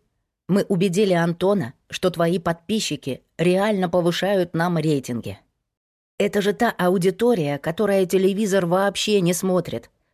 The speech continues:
только в интернете тусит. Не наша целевка, короче.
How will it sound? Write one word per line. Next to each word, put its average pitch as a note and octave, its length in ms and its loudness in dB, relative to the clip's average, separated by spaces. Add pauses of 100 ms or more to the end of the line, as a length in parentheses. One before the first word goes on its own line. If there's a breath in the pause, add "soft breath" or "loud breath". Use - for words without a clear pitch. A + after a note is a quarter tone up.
только G3 300 2
в G3+ 60 2
интернете G#3 600 0
тусит. D#3 420 -8 (720)
Не G3 140 2
наша B3 240 0
целевка, F3 500 0
короче. C3 480 -8